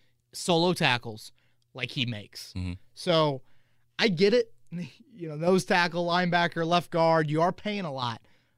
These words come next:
Speaker 1: But, man, at twenty-seven years old, dude, I mean, Eric Walden was, what, thirty-one,
Speaker 2: Yeah.
Speaker 1: thirty-two on that deal?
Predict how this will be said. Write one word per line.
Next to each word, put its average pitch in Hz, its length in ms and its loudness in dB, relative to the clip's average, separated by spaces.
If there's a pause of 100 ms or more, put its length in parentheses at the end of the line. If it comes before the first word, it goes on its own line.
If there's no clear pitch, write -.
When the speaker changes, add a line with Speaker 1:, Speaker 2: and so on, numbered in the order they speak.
(220)
Speaker 1:
But, 143 380 -2 (600)
man, 151 260 2
at 120 100 -4
twenty-seven 175 520 -6
years 147 200 -6
old, 151 300 -4
dude, 160 400 -4 (720)
I 117 60 -10
mean, 107 140 -6
Eric 131 240 -2
Walden 135 300 -2
was, 110 140 -6
what, 147 260 -6
thirty-one, 127 600 -6
Speaker 2:
Yeah. 160 320 0
Speaker 1:
thirty-two 170 240 -4
on 180 80 -4
that 170 200 -4
deal? 185 360 -4